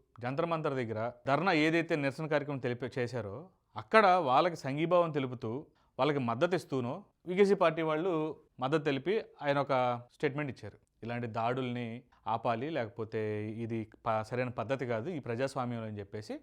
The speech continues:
వాళ్ళు తెలిపే విధంగా వాళ్ళు నిరసన తెలిపారు. సరే అక్కడ దాకా బాగానే ఉంది. అలాగే యూపీ అఖిలేష్ యాదవ్ కానీ మిగతా వాళ్ళు, ఆ, శివసేన వాళ్ళు కానీ ఆమ్ ఆద్మీ పార్టీ వీళ్ళందరూ కూడా వాళ్ళ వాళ్ళ తోచిన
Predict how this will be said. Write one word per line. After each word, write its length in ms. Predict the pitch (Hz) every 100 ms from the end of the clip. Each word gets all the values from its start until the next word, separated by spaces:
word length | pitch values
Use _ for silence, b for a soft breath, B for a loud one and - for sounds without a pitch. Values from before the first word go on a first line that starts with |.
| -
వాళ్ళు 440 | 156 170 175 160 147
తెలిపే 320 | 160 165 170
విధంగా 280 | 151 147 220
వాళ్ళు 140 | 165
నిరసన 240 | 135 156 156
తెలిపారు. 360 | 117 107 98 - -
సరే 120 | 170
అక్కడ 180 | 139 131
దాకా 140 | 131 143
బాగానే 340 | 120 120 127
ఉంది. 220 | 123 139
అలాగే 240 | 127 120 120
యూపీ 400 | 113 117 127 120
అఖిలేష్ 340 | 104 123 123
యాదవ్ 280 | 117 113 110
కానీ 220 | 110 123
మిగతా 360 | 120 107 110 113
వాళ్ళు, 320 | 110 110 120 _ 113
ఆ, 360 | 110 107 104 -
శివసేన 380 | 117 117 123
వాళ్ళు 200 | 117 110
కానీ 340 | 107 107 110 123 -
ఆమ్ 140 | 110 117
ఆద్మీ 200 | 117 113
పార్టీ 380 | 113 104 120 120 _ -
వీళ్ళందరూ 440 | 117 131 190 220
కూడా 460 | 202 156 131 147 170
వాళ్ళ 320 | 143 139 156 165
వాళ్ళ 240 | 160 156
తోచిన 540 | - 156 175 190 147